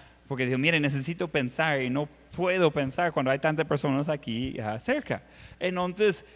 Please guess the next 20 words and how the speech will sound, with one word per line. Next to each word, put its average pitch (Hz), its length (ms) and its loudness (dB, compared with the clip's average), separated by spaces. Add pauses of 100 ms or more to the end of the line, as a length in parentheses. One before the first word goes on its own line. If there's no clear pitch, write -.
eh, 143 920 6
e-, - 680 -6
e-, 185 40 4
ellos 170 380 0
hicieron 147 340 -2
muy 135 140 0
bien 131 260 2
en 113 140 0
ayudarme 131 440 2
con 127 200 -2
eso, 123 440 0
entonces 113 460 -4
ahí 120 460 0
me, 110 280 -2
me 113 140 0
dieron 156 240 0
un 156 60 -2
poco 160 200 0
de 139 60 2
espacio. 156 560 0